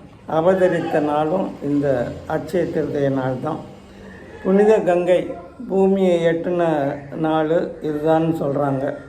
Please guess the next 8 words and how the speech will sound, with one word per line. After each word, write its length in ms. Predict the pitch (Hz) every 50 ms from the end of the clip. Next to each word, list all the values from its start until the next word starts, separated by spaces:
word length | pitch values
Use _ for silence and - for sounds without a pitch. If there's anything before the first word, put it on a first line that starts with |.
| - - - - - - - - - - - -
அதே 240 | - - 208 208
போல் 380 | 190 185 190 190 190 202 196 -
குசேலர் 580 | - 196 180 - - 262 220 220 208 190 170 151
வந்து 640 | 165 160 156 175 185 185 151 131 135 - - - - - - - - - - - - -
கிருஷ்ணனை 500 | 208 180 - - 226 214 208 202 190 175
சந்திச்சு, 800 | - - 170 175 180 185 175 - - - 202 208 208 - - - - - - - - - - - - - - - _ _ -
ஆ, 60 | - 156 156 156 156 151 151 151 147 147 143 139 143 - - - - - - - - - - - _ _ - - - - - - - - - - - - 349 294
ஆ, 220 | - 175 175 175